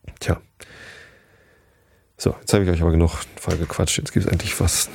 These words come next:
zum Einschlafen auf die Ohren. Ne? Hier. Der Nils,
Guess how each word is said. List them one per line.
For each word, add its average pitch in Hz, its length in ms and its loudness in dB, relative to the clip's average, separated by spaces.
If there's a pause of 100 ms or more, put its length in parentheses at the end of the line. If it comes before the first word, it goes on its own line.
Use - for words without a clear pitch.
zum - 240 0
Einschlafen - 560 0
auf - 160 -4
die - 180 -6
Ohren. 95 220 -2 (580)
Ne? 104 180 4 (560)
Hier. 107 220 -2 (1600)
Der 95 140 6
Nils, 85 720 4